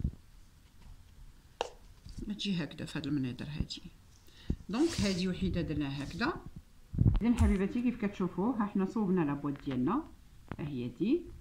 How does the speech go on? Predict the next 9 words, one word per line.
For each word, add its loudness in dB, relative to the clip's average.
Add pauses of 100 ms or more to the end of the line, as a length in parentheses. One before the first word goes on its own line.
(1600)
كتجي 0
في 0
هذا 0
الشكل 4 (100)
او 2
كتجي 2
في 2
هذا 2
الشكل. 2